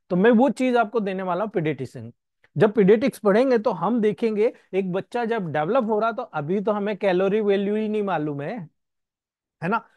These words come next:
हमें यही नहीं मालूम है कि इसकी बच्चे की हाइट, हेल्थ, वेट क्या है, ये कैसे डेवलप कर रहा है, ये डेवलप नॉर्मल है या नहीं है दोस्तों।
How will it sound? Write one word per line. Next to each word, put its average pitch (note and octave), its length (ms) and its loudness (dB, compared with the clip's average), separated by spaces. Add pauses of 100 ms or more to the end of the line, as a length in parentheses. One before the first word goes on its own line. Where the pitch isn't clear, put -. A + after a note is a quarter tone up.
(160)
हमें F3+ 200 2
यही G3+ 260 6
नहीं C4+ 100 2
मालूम A3+ 320 0
है A3+ 60 0
कि G#3+ 120 -2
इसकी G#3 280 -4
बच्चे G3 340 -2
की G#3 100 0
हाइट, F3 380 -2
हेल्थ, F3+ 400 0
वेट F3 440 -2
क्या C4+ 220 -2
है, D3 240 -8 (340)
ये F#3+ 100 2
कैसे A3 340 0
डेवलप A3+ 340 0
कर D3 160 -2
रहा B2 120 -4
है, A#2 80 -16 (340)
ये F3+ 120 2
डेवलप G3 320 0
नॉर्मल F3 420 -2
है F#3+ 180 -4
या D4 100 -4
नहीं G#3 260 -2
है C#3+ 100 -4
दोस्तों। B2 360 -10